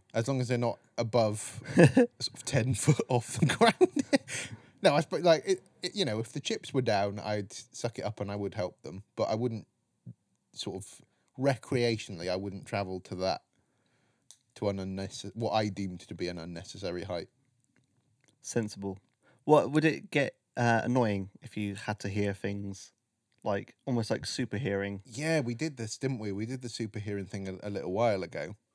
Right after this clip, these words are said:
Speaker 1: I suppose if I'm not able to switch my sort of super hearing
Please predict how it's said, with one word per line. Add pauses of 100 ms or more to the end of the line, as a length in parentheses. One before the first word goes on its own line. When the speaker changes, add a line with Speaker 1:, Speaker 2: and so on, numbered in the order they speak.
(420)
Speaker 1:
I
suppose (1040)
if
I'm
not
able
to
switch
my
sort
of
super
hearing